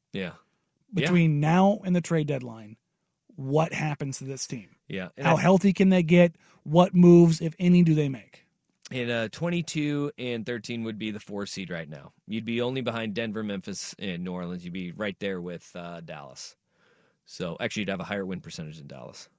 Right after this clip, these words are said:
Speaker 1: So you'd be above them. Yeah.
Speaker 2: With a,
Speaker 1: That's
Speaker 2: with a chance to go two and one on this road trip.
Speaker 1: Yeah,
Speaker 2: Like
Speaker 1: but, I mean, look, that's basketball. That's basketball.
Speaker 2: I mean, think about it. If, if a couple things go your way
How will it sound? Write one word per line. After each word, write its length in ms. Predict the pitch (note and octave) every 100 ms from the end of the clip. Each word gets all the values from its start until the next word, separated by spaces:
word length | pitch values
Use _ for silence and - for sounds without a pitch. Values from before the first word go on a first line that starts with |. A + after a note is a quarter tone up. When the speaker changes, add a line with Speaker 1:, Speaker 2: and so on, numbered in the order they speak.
| _
Speaker 1:
So 140 | - F2
you'd 100 | D#2+
be 100 | E2
above 240 | D2 C#2+
them. 160 | A#1+ - _ _ _ _ _ -
Yeah. 200 | F#3+ F#3 _ _
Speaker 2:
With 120 | -
a, 40 | G3
Speaker 1:
That's 140 | G3+
Speaker 2:
with 140 | G#3 G3
a 40 |
chance 280 | F3 G#3 G3
to 80 | F#3
go 100 | F3+
two 220 | D#3+ F#3
and 100 | E3
one 140 | D#3
on 80 | C#3+
this 160 | C#3 B2+
road 160 | A#2+
trip. 180 | G2 - _ _ _
Speaker 1:
Yeah, 220 | - D4 B3+
Speaker 2:
Like 180 | D#3 -
Speaker 1:
but, 240 | A#3 C4+ - -
I 60 |
mean, 380 | F#3 F#3 F#3+ F#3
look, 300 | F#3 D3+ - -
that's 200 | - C#3
basketball. 540 | - B2 G#2+ F2+ E2 D#2+ _ _ _
That's 140 | D3 -
basketball. 460 | - - - - -
Speaker 2:
I 60 |
mean, 160 | G#3+ G3+
think 160 | B3+
about 180 | A#3 F#3
it. 60 | C3 - _ -
If, 200 | F#3+ -
if 240 | - E3 F3+
a 60 | E3+
couple 260 | F#3+ G#3
things 200 | A3+ A3
go 140 | F#3+ G3+
your 200 | G3+ G3
way 300 | E3+ G#2+